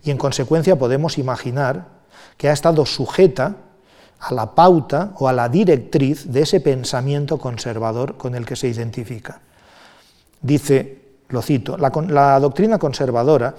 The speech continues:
en el terreno de la sociología y el arte, reposa sobre la fórmula de la tierra, el territorio y los muertos". Esta es una fórmula, eh, de Maurice Barré.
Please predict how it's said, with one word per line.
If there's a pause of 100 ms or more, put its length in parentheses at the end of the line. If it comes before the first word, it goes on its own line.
(220)
en
el
terreno
de
la
sociología
y
el
arte, (460)
reposa
sobre
la
fórmula (260)
de
la
tierra, (800)
el
territorio (340)
y
los
muertos". (1120)
Esta
es
una
fórmula, (500)
eh,
de
Maurice
Barré.